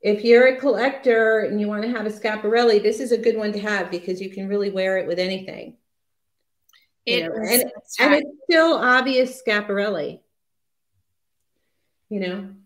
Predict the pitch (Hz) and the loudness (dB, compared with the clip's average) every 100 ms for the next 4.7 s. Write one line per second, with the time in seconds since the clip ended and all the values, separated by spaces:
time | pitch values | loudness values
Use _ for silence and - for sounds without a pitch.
0 | _ _ _ _ _ _ _ _ _ - | _ _ _ _ _ _ _ _ _ -6
1 | 202 196 196 262 320 370 381 370 262 311 | -2 -2 0 2 2 2 0 -2 2 4
2 | 359 339 269 - 254 269 285 302 269 285 | 6 4 2 0 -2 -2 4 4 6 2
3 | 269 262 277 285 294 262 269 269 262 277 | 0 -2 -2 -2 0 2 2 2 4 2
4 | - 220 254 254 247 240 240 | 2 0 2 2 2 0 -2